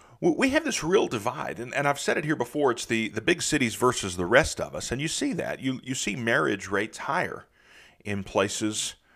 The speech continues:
that are not the big cities. You see the big cities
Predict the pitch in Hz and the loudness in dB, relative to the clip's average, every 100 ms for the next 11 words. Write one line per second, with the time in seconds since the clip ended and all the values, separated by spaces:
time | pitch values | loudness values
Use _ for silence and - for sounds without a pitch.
0 | _ _ 104 110 127 120 113 135 123 - | _ _ 0 2 2 0 -2 -4 -2 -2
1 | - - 101 107 131 110 139 131 - 131 | -2 -4 -6 -4 -4 -4 -4 -4 -2 0
2 | 110 98 | 0 -2